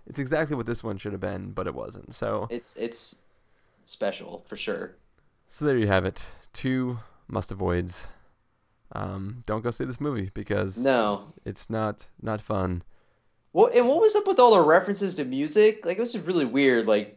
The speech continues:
Speaker 2: The Rock was quoting Jay-Z. The president was like, "I was hanging out with Bono." And then that one guy, like, The Rock's, like, homie,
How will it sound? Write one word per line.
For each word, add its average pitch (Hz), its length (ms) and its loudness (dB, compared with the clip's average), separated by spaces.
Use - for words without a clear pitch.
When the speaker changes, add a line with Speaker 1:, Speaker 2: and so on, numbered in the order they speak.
Speaker 2:
The 113 100 0
Rock 123 300 6
was 127 120 -4
quoting 127 400 -2
Jay-Z. 131 920 -2
The 113 80 -6
president 135 400 6
was 127 140 -2
like, 113 300 4
"I 170 40 2
was 180 100 2
hanging 175 240 4
out 151 100 6
with 139 140 0
Bono." 131 640 4
And 127 200 -2
then 123 600 0
that 117 220 6
one 139 160 2
guy, 143 420 6
like, 127 160 2
The 117 80 -4
Rock's, 117 520 0
like, 107 180 -6
homie, 131 640 -2